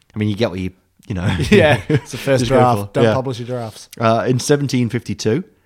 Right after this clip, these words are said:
Speaker 1: um, and I've got a quote here, uh, just because I thought it was kind of interesting, his sort of blasé attitude.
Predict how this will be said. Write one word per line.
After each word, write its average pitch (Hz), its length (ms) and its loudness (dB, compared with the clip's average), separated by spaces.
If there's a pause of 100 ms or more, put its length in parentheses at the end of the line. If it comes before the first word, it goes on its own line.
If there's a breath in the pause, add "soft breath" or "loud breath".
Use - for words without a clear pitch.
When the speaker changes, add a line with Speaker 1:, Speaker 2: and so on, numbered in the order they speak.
(200)
Speaker 1:
um, 104 440 -2 (420)
and 107 300 0
I've 101 80 -2
got 117 100 -4
a 113 40 -4
quote 110 340 -2
here, 101 380 -2 (140)
uh, 95 420 -8
just - 260 -16
because 95 260 -6
I 92 80 -6
thought 98 220 -6
it 95 60 -8
was 98 80 -12
kind 110 180 -4
of 101 80 -2
interesting, 101 800 -8
his 90 260 -8
sort 87 240 -8
of - 40 -20 (580)
blasé 92 380 -2
attitude. 95 440 -8